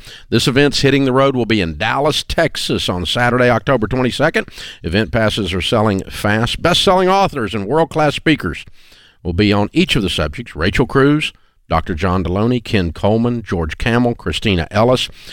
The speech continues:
Craig and Amy Groeschel speaking on marriage from Life Church. And, uh, we'll be talking about career. We'll be talking about leadership. We'll be talking about money. Uh, we'll be talking about mental health. We're gonna be dealing with everything. And when you leave, you will be smarter.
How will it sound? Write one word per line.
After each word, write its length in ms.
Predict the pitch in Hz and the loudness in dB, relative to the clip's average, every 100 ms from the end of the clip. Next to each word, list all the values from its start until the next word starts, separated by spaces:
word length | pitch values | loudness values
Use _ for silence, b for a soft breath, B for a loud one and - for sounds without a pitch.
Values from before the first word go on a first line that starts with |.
| B B | B B
Craig 380 | - 131 113 98 | 0 2 2 0
and 220 | - 95 - | -4 -4 0
Amy 220 | 113 110 | 0 0
Groeschel 580 | 98 98 87 - 123 120 | 0 -2 0 0 2 2
speaking 460 | - 120 98 95 | 0 0 0 0
on 340 | 87 87 82 80 - | 0 0 0 -2 -8
marriage 640 | 92 95 120 165 110 175 - | -8 0 2 4 2 -2 -4
from 220 | - 85 | -4 0
Life 220 | 104 120 | 0 0
Church. 360 | - 107 175 - b b b b | 0 -2 -2 -8 b b b b
And, 340 | - 80 82 82 | -6 -2 -2 -2
uh, 140 | 80 | -2
we'll 100 | 80 | -2
be 140 | 85 87 | -2 -2
talking 320 | - 95 92 | 0 0 0
about 220 | 82 73 | -2 -4
career. 440 | - 95 120 147 139 | -4 2 4 4 4
We'll 120 | 95 | 0
be 100 | 82 | -2
talking 220 | 95 90 | -4 -4
about 200 | 80 67 | -6 -4
leadership. 520 | 82 127 131 - 127 | 0 0 2 0 -2
We'll 100 | 85 | -2
be 80 | 76 | -6
talking 260 | 76 78 76 | -4 -4 -4
about 220 | 71 69 | -6 -4
money. 400 | 87 120 127 135 B B B B | 0 2 2 0 B B B B
Uh, 200 | - 80 | -6 -4
we'll 100 | 76 | -4
be 120 | 78 | -4
talking 280 | 78 87 80 | -4 -4 -4
about 220 | 80 73 | -4 -4
mental 300 | 80 101 - | -2 -4 -4
health. 360 | - 143 139 135 | -2 2 2 0
We're 80 | 139 | -2
gonna 140 | 143 | 0
be 120 | 110 | 0
dealing 260 | 104 120 101 | 0 0 0
with 100 | 85 - | -2 0
everything. 680 | 139 131 147 127 143 135 | 0 2 0 0 0 2
And 80 | 95 | 0
when 140 | 90 | 0
you 100 | 113 | 0
leave, 300 | 135 135 120 | 2 2 2
you 160 | 104 123 | 2 2
will 120 | 113 | 2
be 160 | 98 110 | 2 2
smarter. 920 | - - 247 330 339 339 330 330 302 | 0 0 2 2 2 2 2 2 0